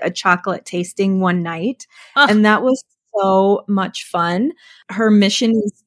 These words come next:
Speaker 1: to share ethically sourced chocolate, and we just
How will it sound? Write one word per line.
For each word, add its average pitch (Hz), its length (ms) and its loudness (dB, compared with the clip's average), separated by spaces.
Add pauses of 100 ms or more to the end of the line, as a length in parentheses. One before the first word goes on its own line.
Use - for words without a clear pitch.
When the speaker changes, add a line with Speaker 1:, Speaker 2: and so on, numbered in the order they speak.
Speaker 1:
to 196 380 4
share 185 480 -2
ethically 208 540 -2
sourced 190 580 -6 (160)
chocolate, 220 520 -4 (280)
and 196 340 0
we 196 200 0
just 196 340 -2